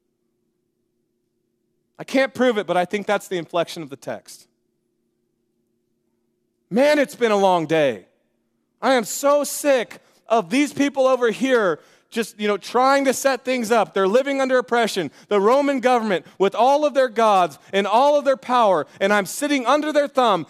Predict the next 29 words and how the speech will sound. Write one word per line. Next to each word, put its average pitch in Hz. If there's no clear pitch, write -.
And 208
if 196
I 214
don't 277
handle 277
this 269
situation 254
appropriately, 254
my 226
head 277
could 262
be 240
on 233
the 226
chopping 220
block. 180
And 196
I'm 277
hearing 247
about 185
this 311
truth 294
over 233
here 190
and 202
that 311
truth 277
over 240
here. 202